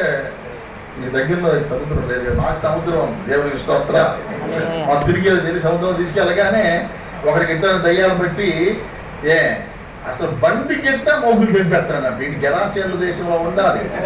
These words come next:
Speaker 1: ఆఫ్రికాకి వచ్చినట్టు ఉన్నాడు. వాడిని అందరం కలిసి దాదాపు రెండు వందల మంది వెళ్ళాం ఆరుగురు సముద్రంలోకి.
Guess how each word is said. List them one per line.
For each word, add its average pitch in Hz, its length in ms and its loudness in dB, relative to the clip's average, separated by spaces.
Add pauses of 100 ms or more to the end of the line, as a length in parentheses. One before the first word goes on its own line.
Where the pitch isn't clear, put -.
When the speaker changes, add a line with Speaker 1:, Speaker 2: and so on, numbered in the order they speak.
(140)
Speaker 1:
ఆఫ్రికాకి 180 440 2
వచ్చినట్టు 175 400 0
ఉన్నాడు. 151 260 2 (1900)
వాడిని 254 880 2 (420)
అందరం 311 460 2
కలిసి - 180 0
దాదాపు 202 500 4
రెండు 190 220 -2
వందల 220 180 2
మంది 214 240 0
వెళ్ళాం 180 380 0 (1120)
ఆరుగురు 202 340 2
సముద్రంలోకి. 170 720 -2